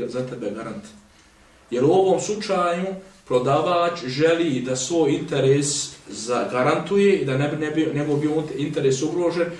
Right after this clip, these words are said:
on traži te određene stvari. I to znači njemu je njegovo pravo, jer znači svaki uvjet koji se ne suprotstavlja Allahu te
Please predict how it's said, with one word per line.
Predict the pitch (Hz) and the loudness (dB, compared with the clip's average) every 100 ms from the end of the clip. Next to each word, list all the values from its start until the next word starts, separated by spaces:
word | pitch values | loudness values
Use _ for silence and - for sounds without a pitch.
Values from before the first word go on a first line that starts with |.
| - 135 | -12 -4
on | 139 | -4
traži | 147 139 135 123 | -2 -4 -2 -2
te | 123 | -2
određene | 113 - 117 110 107 | -4 -6 -10 -10 -12
stvari. | - 95 - - _ _ _ _ _ _ _ _ - _ _ - | -12 -14 -16 -20 _ _ _ _ _ _ _ _ -20 _ _ -14
I | 127 | -4
to | 185 | 0
znači | 185 196 180 165 | 2 0 -2 -2
njemu | 196 196 190 - - | 0 0 -2 -4 -4
je | 147 135 | -2 0
njegovo | 160 160 147 | -2 -4 -4
pravo, | 147 139 151 139 - - - - | -4 -2 0 -2 -6 -16 -20 -12
jer | 117 | -4
znači | 120 123 123 117 | -2 -2 -4 -4
svaki | - 214 214 170 147 131 | -2 -2 -2 -4 -4 -2
uvjet | 139 143 135 - - - - - - - - - | -2 0 0 -2 -10 -18 -20 -20 -20 -20 -20 -10
koji | 135 131 | -4 -2
se | - 123 | -2 -4
ne | 120 | -6
suprotstavlja | 135 139 160 - 165 139 | -4 2 2 2 0 0
Allahu | 127 165 | 0 0
te | 151 | -2